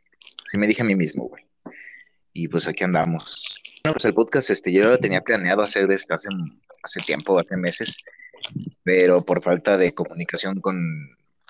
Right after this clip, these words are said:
mis compañeros, que es el único con el cual iba a empezar ese tal podcast, por falta de comunicación, falta de organización, pues al chile ya no se hizo nada. Fue, quedó como una, una idea al aire, me gusta decir esa palabra, como una idea en el aire,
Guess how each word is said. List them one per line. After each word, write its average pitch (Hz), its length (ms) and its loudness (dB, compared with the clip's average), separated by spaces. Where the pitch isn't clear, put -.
mis 92 160 -2
compañeros, 87 720 -2
que 82 160 0
es 67 220 0
el 78 120 -6
único - 220 -8
con 78 180 -12
el 78 80 -12
cual 85 200 0
iba 80 100 2
a 82 40 -2
empezar 82 380 -6
ese 95 200 0
tal 90 200 0
podcast, 123 540 2
por 92 140 -2
falta 92 200 0
de 90 60 2
comunicación, 85 680 -2
falta 92 200 -2
de 82 100 4
organización, - 520 -2
pues 104 160 2
al 92 100 2
chile 95 280 2
ya 85 100 4
no 85 120 -2
se - 160 -10
hizo - 180 -12
nada. - 280 -8
Fue, - 140 -8
quedó 120 200 4
como 151 200 4
una, 143 220 2
una 131 180 2
idea 120 160 4
al 107 100 6
aire, 85 200 4
me 90 100 -6
gusta 92 200 -4
decir 98 200 2
esa 90 160 -4
palabra, 78 280 0
como 87 160 -10
una 98 120 -4
idea 101 120 0
en 104 100 0
el 82 120 -2
aire, - 240 -4